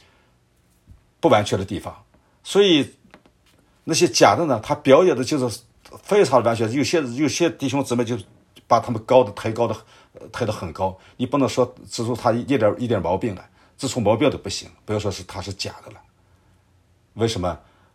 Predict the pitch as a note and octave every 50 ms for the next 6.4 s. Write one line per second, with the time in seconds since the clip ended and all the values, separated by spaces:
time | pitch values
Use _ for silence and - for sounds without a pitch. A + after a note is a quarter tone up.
0 | _ _ _ _ - - G2 F#2+ - - E2 E2 E2 E2 F#2 E2 F2 G2+ G#2 G2
1 | F#2+ - G2 F2 - A#2 F#2+ - - F#2 F#2 E2+ F2 F#2 F2+ F2+ E2+ E2 - -
2 | E2+ - - D2 D2 D#2 D#2+ F2 E2+ - - - F2 F2 F2 - - - - -
3 | - _ _ _ _ _ _ _ _ _ _ _ _ _ _ _ _ _ _ -
4 | F2+ F2 F2 - - _ _ _ _ - - - G2+ - - - - F#2 F#2 -
5 | _ _ _ _ _ _ _ _ _ _ - G2 G2+ G#2+ G2 A#2+ A2+ G#2 F#2 F2
6 | E2+ - F#2+ F2+ - - F2+ E2+